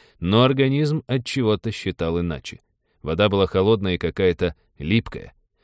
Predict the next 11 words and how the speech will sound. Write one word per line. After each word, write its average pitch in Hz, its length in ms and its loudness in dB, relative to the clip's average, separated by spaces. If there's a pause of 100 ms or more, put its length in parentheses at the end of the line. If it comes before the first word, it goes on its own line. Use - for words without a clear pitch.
(160)
Навигатор 101 600 2
несколько 104 540 0
раз 104 340 2
протирал 95 480 0
ею 92 280 4
лицо 110 460 2
и 104 100 -2
снова 107 500 0 (140)
зачерпывал, 92 920 0 (140)
недовольный 98 680 2
результатом. 82 640 -4